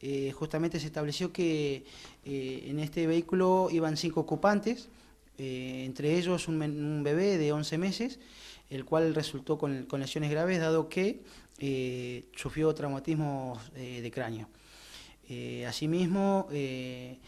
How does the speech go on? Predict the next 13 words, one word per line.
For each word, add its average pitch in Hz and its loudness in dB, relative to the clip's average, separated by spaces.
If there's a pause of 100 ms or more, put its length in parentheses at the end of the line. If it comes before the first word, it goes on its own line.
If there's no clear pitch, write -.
(260)
eh, 123 -12 (100)
o-, 143 -2
estos 165 2
ocupantes, 180 2
todos 175 2
jóvenes 170 0
entre 139 -2
quince, 160 0
dieciséis 160 -2
y 139 -4
veintiún 135 -4
años, 185 0 (580)
fueron, 147 2